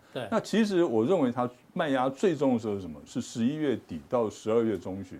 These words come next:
Speaker 1: 十一月底到十二月中旬，
Speaker 2: 对，因为呢，
Speaker 1: 公布
Speaker 2: 那个零零八七八跟零零五六要
Speaker 1: 哦，E T F的调整。
Speaker 2: 要，对，他们要换股，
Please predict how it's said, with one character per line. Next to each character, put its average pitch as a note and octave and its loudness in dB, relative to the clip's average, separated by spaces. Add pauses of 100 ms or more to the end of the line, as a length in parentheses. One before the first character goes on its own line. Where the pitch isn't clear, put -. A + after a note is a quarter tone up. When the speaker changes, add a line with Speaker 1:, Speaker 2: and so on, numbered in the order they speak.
Speaker 1:
十 - -10
一 F3 0
月 C4 6
底 D3 0
到 F#3+ 6
十 - 2
二 C#3+ 6
月 E3+ 10
中 D3 4
旬， A2 -6 (200)
Speaker 2:
对， G#3 4
因 A#3 12
为 A3+ 12
呢， F#3 8
Speaker 1:
公 A#3+ 12
布 D#3 8 (520)
Speaker 2:
那 E3+ -2
个 C#3+ 10
零 C#3 6
零 F#3 2
八 F3 8
七 E3+ -4
八 D#3 6
跟 D#3 0
零 C#3+ 4
零 C#3 4
五 G2+ 0
六 A2+ 4
要 A#2 6
Speaker 1:
哦 G#2 6
，E - -10
T G#3 4
F D#3+ 2
的 A#2+ -6
调 A#2 -2
整。 B2 -4
Speaker 2:
要， D3 4 (120)
对， C#3+ 8
他 C#3 2
们 D3 2
要 D3 8
换 B2 4
股， F#2 -8